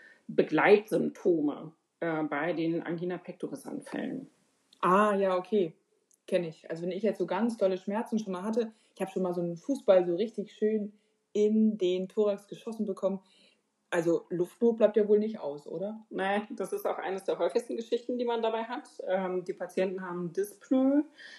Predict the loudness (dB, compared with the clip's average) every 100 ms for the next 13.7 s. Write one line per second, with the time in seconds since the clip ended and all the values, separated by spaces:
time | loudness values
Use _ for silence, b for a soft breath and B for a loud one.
0 | B B 8 10 8 6 2 0 0 2
1 | 0 0 -2 -2 0 0 0 -2 -2 -4
2 | -6 -10 -8 -6 -6 -8 _ -8 -6 -4
3 | 0 0 -2 -2 2 4 2 0 -2 0
4 | 0 0 0 -2 -4 -6 -8 -6 2 4
5 | 4 2 2 4 4 2 -2 -10 -2 0
6 | 0 -2 -4 -6 -6 -6 -4 -2 0 0
7 | -2 -2 0 0 0 -2 -4 -6 -6 -4
8 | -4 -6 -10 _ b b b b b 4
9 | 4 4 0 -2 -6 _ _ -18 -4 4
10 | 6 8 6 6 2 0 -2 0 2 2
11 | -2 0 0 0 0 2 0 0 -4 -2
12 | -2 -4 -8 -6 0 0 -2 -4 -4 -4
13 | -8 -8 -10 -10 -12 -16